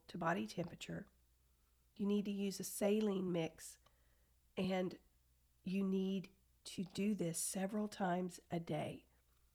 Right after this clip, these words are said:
because your system, all of your system, which includes your sinuses and nasal passages, they're just inflamed, and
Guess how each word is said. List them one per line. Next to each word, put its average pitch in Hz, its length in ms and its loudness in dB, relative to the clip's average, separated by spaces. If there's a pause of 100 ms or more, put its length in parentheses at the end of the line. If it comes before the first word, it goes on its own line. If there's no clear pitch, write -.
(400)
because 190 460 4
your 226 420 2 (260)
system, - 720 -4 (1200)
all 226 320 6
of 185 140 0
your 175 80 -2
system, - 420 -6
which 170 160 -6
includes 226 560 -2 (320)
your 175 120 0
sinuses 196 720 2
and 180 120 -2
nasal 185 300 0
passages, 175 580 -6
they're 294 200 -2
just - 280 -6
inflamed, 302 800 0 (380)
and - 120 -2